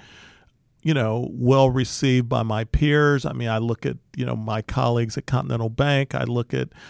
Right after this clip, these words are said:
you know, and, and, and part of that is I've just been fortunate. Have that, have I come across situations of racism? Absolutely. You know, I mean, I came across it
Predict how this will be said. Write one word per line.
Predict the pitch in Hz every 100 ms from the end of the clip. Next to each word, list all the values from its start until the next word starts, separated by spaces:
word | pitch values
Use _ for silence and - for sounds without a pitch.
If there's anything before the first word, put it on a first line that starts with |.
| - -
you | 285
know, | 226
and, | 220 214
and, | 214 208
and | 214 190
part | - 190 226
of | 196
that | 170
is | 170 151
I've | 156 143 143
just | - 143 -
been | 127
fortunate. | 117 127 110 - 113 - _ 131
Have | 143 131
that, | 143 -
have | 123 131
I | 131 127
come | - 151 143
across | - 143 135 131
situations | - 156 139 143 135 135 135 - 143 135 135 127 - _
of | 123 120 131 -
racism? | 127 120 139 - 156 165 160
Absolutely. | 156 165 - 156 143 180 123 113 - - - - - _ 165
You |
know, | 170 160 156 151 - - -
I | 135
mean, | 143 139 - - _ _ _ -
I | 131
came | 123 - 147 135
across | - 151 143 -
it | 151 143